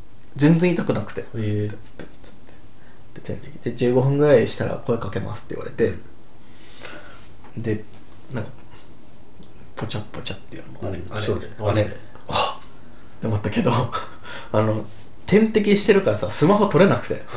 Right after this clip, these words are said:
Speaker 1: <laughs> あ、やっちまった。<laughs> うーわ、やっちまったって思って。で、どうしよ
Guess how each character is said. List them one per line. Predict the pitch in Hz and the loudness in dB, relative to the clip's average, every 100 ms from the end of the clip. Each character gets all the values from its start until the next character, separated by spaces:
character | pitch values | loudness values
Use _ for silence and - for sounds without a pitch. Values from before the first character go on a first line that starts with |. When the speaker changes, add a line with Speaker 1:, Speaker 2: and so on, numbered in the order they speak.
| - - - | 2 2 0
Speaker 1:
<laughs> | - - - - 117 | -2 -2 -4 0 2
あ、 | 117 - - - - | 4 2 -6 -8 -4
や | 110 107 | 0 0
っ | 107 - | 0 4
ち | |
ま | 107 | 6
っ | 131 | 6
た。 | - 123 - | 6 6 6
<laughs> | - - - - - - - - - | 2 2 2 -2 -6 -6 -6 -4 2
う | |
ー | 117 117 113 | 4 4 4
わ、 | 104 | 4
や | 104 | 2
っ | - | -2
ち | - 113 | -2 0
ま | 101 | 0
っ | |
た | - - | -4 -6
っ | - - - | -6 -8 -8
て | - | -8
思 | - - | -6 -6
っ | - - - - - | -8 -8 -8 -8 -8
て。 | - | -8
で、 | - - - | -8 -8 -4
ど | |
う | 104 | -2
し | 113 | 0
よ | 110 | 0